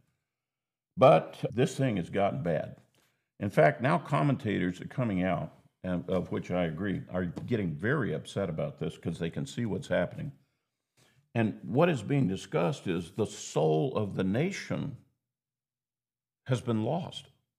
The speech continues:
We can't tell the difference between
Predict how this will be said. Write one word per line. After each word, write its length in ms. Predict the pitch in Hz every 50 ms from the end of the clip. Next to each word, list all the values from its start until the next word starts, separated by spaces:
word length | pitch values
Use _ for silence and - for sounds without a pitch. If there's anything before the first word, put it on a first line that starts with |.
| _ _ _ _ _ _ _ _ _ _ _ _ _ _ _ _ _ _ _ _ -
We 140 | 127 135 135
can't 460 | 131 - - - 147 147 156 170 - - - - - -
tell 240 | - 156 147 135 127
the 80 | 127 107
difference 420 | 98 147 170 175 - 117 101 -
between 680 | - - 113 - - - 104 107 101 98 90 - -